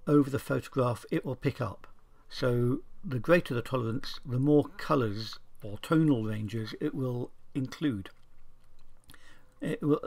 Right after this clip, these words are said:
that it will include within your selection. So if I undo and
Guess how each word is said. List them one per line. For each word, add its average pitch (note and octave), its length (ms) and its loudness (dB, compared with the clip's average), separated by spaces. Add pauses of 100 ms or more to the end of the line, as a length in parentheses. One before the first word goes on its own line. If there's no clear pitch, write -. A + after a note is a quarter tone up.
(220)
that C#3 160 2
it D#3 100 -2
will D3 80 4
include C#3 340 4
within C#3 400 2
your C3 240 2
selection. - 520 -6 (580)
So A2+ 480 -2 (100)
if B2+ 200 -4
I A#2 260 0 (300)
undo C#3 500 2
and C3 160 -4